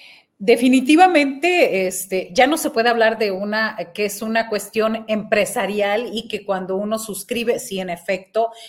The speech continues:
hay que tener un contrato y hay que tener ciertas reglas, pero yo creo que en estos momentos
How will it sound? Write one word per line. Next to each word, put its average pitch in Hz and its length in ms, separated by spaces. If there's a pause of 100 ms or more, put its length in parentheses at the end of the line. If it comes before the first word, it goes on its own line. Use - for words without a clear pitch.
(120)
hay 190 180
que 202 140
tener 190 260
un 185 80
contrato 196 600
y 180 80
hay 170 100
que 185 100
tener 180 320
ciertas 180 440
reglas, 170 420
pero 185 220
yo 202 240
creo 208 320
que 214 60
en 214 100
estos 208 340
momentos 190 640